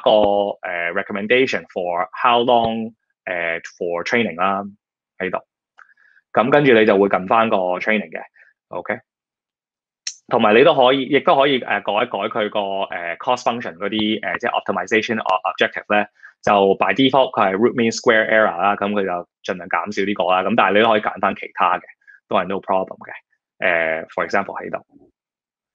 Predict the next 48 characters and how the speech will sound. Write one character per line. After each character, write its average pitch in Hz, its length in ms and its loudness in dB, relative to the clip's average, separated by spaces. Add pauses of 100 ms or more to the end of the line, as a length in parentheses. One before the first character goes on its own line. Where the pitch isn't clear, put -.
(220)
噉 - 100 0 (180)
你， 104 60 -4
呃， 98 280 0
就 98 120 -2
OK 101 540 0
咗， 110 220 2
你 110 60 0
就 101 80 -4 (200)
撳 92 480 -8
train 117 180 -2
model 110 360 -2
啦。 101 180 -4 (880)
噉 127 320 2
跟 175 220 2
住 131 100 2 (400)
就 117 100 2 (280)
好 120 100 4
似 147 100 -2
第 123 180 2
一 113 40 -4
個 113 380 -2
demo 120 300 0
噉 101 140 -6
啦， 117 220 -4
你 101 80 -6
都 110 120 -4 (120)
可 98 120 -4
以 104 200 -6
睇 92 200 -8
返 113 180 -2
個 104 80 -2 (100)
evaluation 107 640 2
嘅 87 380 -6
metric - 260 -4
嘅。 - 160 -16 (520)
噉， 104 520 -2
呃， 87 180 2
呢 107 80 4
個 107 80 4
就 101 80 2
有 87 100 0
個 92 80 0
root 92 380 2
mean 107 140 0
square 107 220 0
error 98 260 0
啦， 95 320 2
噉 92 200 -10